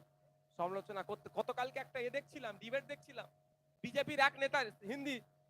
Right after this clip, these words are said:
ন্যাশনাল লেভেলের একটা ডিবেট দেখছিলাম, বিজেপির এক নেতা উত্তর দিতে পারছে না,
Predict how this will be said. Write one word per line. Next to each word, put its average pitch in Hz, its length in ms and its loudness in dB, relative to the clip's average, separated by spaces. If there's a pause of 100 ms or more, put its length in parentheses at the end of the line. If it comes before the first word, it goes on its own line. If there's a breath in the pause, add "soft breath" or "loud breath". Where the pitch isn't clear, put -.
(260)
ন্যাশনাল 285 320 0
লেভেলের 277 220 2
একটা 277 160 0
ডিবেট 269 260 4
দেখছিলাম, 302 420 0 (380)
বিজেপির 294 380 0
এক 294 180 2
নেতা 294 220 2
উত্তর 302 320 2
দিতে 302 220 2
পারছে 320 300 4
না, 330 200 6